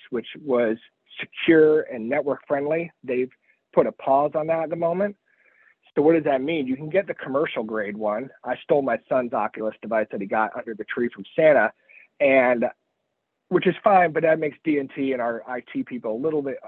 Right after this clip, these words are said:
nervous. Plus, you would then have to require your users to have a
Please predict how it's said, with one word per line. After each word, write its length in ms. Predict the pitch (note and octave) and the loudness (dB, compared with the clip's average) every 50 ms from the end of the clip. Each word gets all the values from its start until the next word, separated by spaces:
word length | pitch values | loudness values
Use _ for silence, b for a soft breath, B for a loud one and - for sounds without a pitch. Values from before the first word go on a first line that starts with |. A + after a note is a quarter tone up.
| - - | -18 -16
nervous. 480 | - C#3 C#3+ D3 C3+ A#2 A#2 A#2 B2 - - _ _ _ _ _ _ - | -10 -6 -4 -4 -4 -2 -4 -6 -8 -8 -12 _ _ _ _ _ _ -12
Plus, 260 | - - F3 E3+ D#3 - - _ _ _ _ _ - | -2 0 2 2 2 0 -6 _ _ _ _ _ -6
you 140 | D3 C#3+ | -4 -2
would 180 | D3 C#3+ C3+ C3+ B2+ C#3+ | -2 -2 -4 -6 -6 -2
then 160 | D3 D3 C#3+ | 0 0 0
have 200 | C#3 D3+ C#3+ C3 | 0 -2 -6 -6
to 100 | - C3+ | -6 -6
require 540 | A#2+ A#2 - - - - C3+ C3 C3 B2+ B2+ | -6 -8 -8 -4 -2 0 2 2 2 0 0
your 180 | A#2+ A#2+ A#2 A#2 | -2 -2 -4 -4
users 480 | G#2+ A#2 C#3 D3 D3 C3+ B2+ A2+ G#2+ - | -2 0 0 0 0 -2 -6 -8 -8 -10
to 60 | - G#2+ | -12 -10
have 180 | A#2+ A#2+ B2+ | -8 -6 -6
a 60 | D#3 | -6